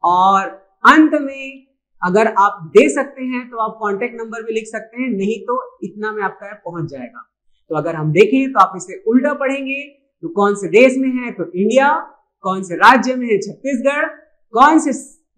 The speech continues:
डिस्ट्रिक्ट में है धमतरी, कौन से city में है कुरुद, कौन से area में है संजय नगर, किनके यहाँ है एसएन Sharma और किनके पास ये letter जा रहा है नेहा शर्मा। So ये है एक proper वे address लिखने का। I hope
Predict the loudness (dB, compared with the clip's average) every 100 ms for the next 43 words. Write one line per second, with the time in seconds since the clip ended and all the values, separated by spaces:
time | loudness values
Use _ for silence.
0 | -2 -2 0 -2 -2 -4 -2 0 0 -2
1 | -4 -4 -4 -6 -12 _ -2 0 0 -6
2 | -10 -8 -8 -6 -6 -4 -4 -4 2 2
3 | 2 -6 _ -2 2 2 2 -2 -2 -2
4 | 0 0 -2 -6 -8 -6 -8 -10 -14 -16
5 | _ _ -4 -4 0 0 2 2 4 2
6 | 0 -10 -12 -16 -14 -16 -18 -12 -2 -2
7 | -2 -10 _ _ -20 -10 -6 -6 -6 -6
8 | 2 2 2 -2 -6 -10 -16 -18 -20 _
9 | _ -20 -20 -18 -14 -14 -16 _ _ _
10 | _ _ 0 2 2 -2 0 -2 -6 -12
11 | _ _ _ 2 2 2 -4 -2 -2 -4
12 | -14 -10 -8 -8 -10 -18 -20 -20 -20 -20
13 | -12 -4 0 6 6 6